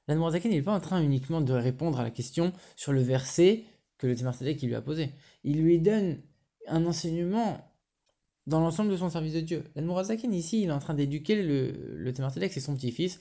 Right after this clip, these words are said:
et il veut s'occuper de son, de, de son éducation. D'ailleurs, ce Farbrengen là du Rabbi, du Rabbi précédent, ça fait suite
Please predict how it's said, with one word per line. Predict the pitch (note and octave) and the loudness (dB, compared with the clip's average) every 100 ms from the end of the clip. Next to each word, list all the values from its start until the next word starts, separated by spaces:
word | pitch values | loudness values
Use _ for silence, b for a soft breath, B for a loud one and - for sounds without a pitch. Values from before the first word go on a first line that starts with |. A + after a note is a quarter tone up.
| B B B - | B B B 0
et | |
il | C#3+ C#3+ | 4 4
veut | C#3+ F3+ D3+ | 4 4 2
s'occuper | - C3+ C3 F3+ | -2 -4 -2 0
de | F#3+ | 0
son, | E3 D#3+ | -2 -4
de, | C#3 C#3+ | -2 -2
de | C3+ | -4
son | C3+ D#3 | -4 -2
éducation. | D#3+ F3 F3 A#3+ B B B - | -2 -2 -4 -6 B B B 0
D'ailleurs, | C#3 D#3+ D#3+ | 4 4 2
ce | - D#3 | 0 0
Farbrengen | C#3 D3 C#3+ D3 D#3 | 2 2 2 2 2
là | D3 | 2
du | B2+ | 0
Rabbi, | A#2+ B2+ B2 | 0 0 -2
du | A#2+ | -2
Rabbi | B2 C3+ | 0 0
précédent, | C3 A#2 B2 A3+ - B B - | -2 -6 0 0 -2 B B -2
ça | D3+ | 0
fait | - C#3+ | 2 0
suite | - B3 A#3+ | 2 2 2